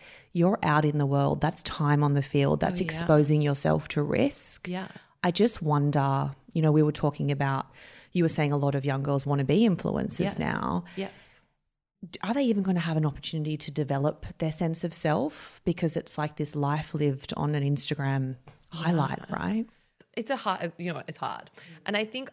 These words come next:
Speaker 2: I, I'm lucky I'm exposed to a lot of people.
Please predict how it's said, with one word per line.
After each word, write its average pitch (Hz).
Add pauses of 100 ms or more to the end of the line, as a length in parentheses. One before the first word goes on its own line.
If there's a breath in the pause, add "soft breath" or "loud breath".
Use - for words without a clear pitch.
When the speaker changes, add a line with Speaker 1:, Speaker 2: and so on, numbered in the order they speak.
(120)
Speaker 2:
I, 226 (1800)
I'm 269
lucky 233 (160)
I'm 175
exposed 175
to 175
a 165
lot -
of -
people. -